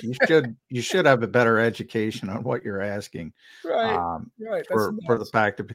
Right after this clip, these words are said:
Speaker 1: let's talk about the game, though, Mike. There's a big game.
Speaker 2: Yes.
Speaker 1: Even though people here get upset when we're not talking Eagles, we gotta talk about the Chiefs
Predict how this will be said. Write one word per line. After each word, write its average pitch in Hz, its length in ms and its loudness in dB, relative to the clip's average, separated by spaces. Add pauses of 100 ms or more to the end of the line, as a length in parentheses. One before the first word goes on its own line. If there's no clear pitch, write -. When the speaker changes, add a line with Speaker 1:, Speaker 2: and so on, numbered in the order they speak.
(280)
Speaker 1:
let's 214 200 6
talk 254 180 10
about 233 220 8
the 214 80 -4
game, 226 260 8
though, 135 160 8
Mike. 123 260 4
There's 123 200 0
a 120 40 -2
big 135 220 0
game. 117 500 0 (320)
Speaker 2:
Yes. 202 200 -4
Speaker 1:
Even 127 240 2
though 117 240 4 (380)
people 120 300 -2
here 123 420 2 (200)
get 117 240 2 (160)
upset - 500 0
when 113 220 -4
we're 117 160 -2
not 113 280 0
talking 110 380 -2
Eagles, 107 440 -6
we 92 80 -10
gotta 110 240 0
talk 113 300 -2
about 113 240 -4
the 92 100 -12
Chiefs - 520 -6